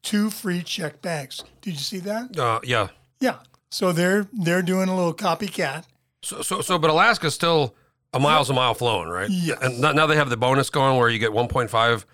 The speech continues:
Speaker 2: qualifying miles, you know.
Speaker 1: You, as an M V P Gold, get double miles.
Speaker 2: Really?
Speaker 1: Yeah.
Speaker 2: That's qualifying? And I think there's,
Speaker 1: No.
Speaker 2: there's a difference. There's, there's c-, accrued miles to use for buying
Speaker 1: Correct.
Speaker 2: tickets, and then there's qualifying miles.
Speaker 1: E Q M,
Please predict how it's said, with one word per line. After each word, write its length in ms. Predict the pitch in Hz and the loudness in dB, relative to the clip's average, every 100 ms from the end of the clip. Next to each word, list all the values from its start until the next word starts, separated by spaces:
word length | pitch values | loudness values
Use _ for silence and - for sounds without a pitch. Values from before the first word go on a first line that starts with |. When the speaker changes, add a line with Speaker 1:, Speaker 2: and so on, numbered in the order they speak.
| _ - _ _ _ _ | _ -20 _ _ _ _
Speaker 2:
qualifying 540 | - 131 127 127 117 117 | 0 2 2 2 2 2
miles, 440 | 117 113 110 101 | 2 2 0 -4
you 140 | 117 113 | -6 -2
know. 240 | 104 104 | 0 -2
Speaker 1:
You, 380 | 208 185 233 262 | -2 0 2 2
as 140 | 180 | 0
an 100 | 165 165 | 0 -2
M 140 | 165 | -2
V 100 | 160 | -4
P 180 | - 175 | -4 -2
Gold, 300 | 143 214 262 | 0 2 2
get 360 | 160 143 233 151 | 0 -4 -8 -4
double 300 | 160 165 180 | 0 2 0
miles. 540 | 135 123 131 - - - _ _ _ - | -2 -6 -16 -14 -14 -16 _ _ _ -2
Speaker 2:
Really? 320 | 139 113 78 - | 0 0 -4 -4
Speaker 1:
Yeah. 220 | 226 214 - _ _ | -2 -2 -4 _ _
Speaker 2:
That's 160 | 143 127 | -6 -4
qualifying? 680 | - 147 165 190 196 190 | 0 2 4 2 2 2
And 100 | 143 - - | 0 -2 -4
I 140 | 147 151 | 0 2
think 120 | 214 | 2
there's, 200 | 190 156 | 2 2
Speaker 1:
No. 60 | 190 202 | 4 4
Speaker 2:
there's 100 | 143 | 4
a 40 | |
difference. 320 | 175 160 131 | 2 2 2
There's, 200 | 123 113 | 0 -4
there's 200 | 110 123 | -2 -2
c-, 260 | 101 - - 131 - | -4 -10 -14 -8 -6
accrued 300 | 127 208 233 | -2 2 4
miles 300 | 196 185 175 | 4 4 2
to 100 | - | 2
use 160 | 165 156 | 0 2
for 200 | 175 156 | 0 0
buying 500 | 131 123 123 123 123 | 4 4 6 4 2
Speaker 1:
Correct. 400 | 185 135 - - | 0 -2 -6 -6
Speaker 2:
tickets, 300 | 127 110 113 | -2 0 0
and 80 | |
then 60 | 127 | 2
there's 200 | 131 117 - _ _ | 0 -2 -8 _ _
qualifying 600 | - 156 156 139 120 104 | 0 4 4 4 2 2
miles. 360 | 101 90 82 - | 0 -2 -6 0
Speaker 1:
E 140 | 220 | 2
Q 260 | 202 220 202 | 2 2 4
M, 280 | 180 117 | 2 0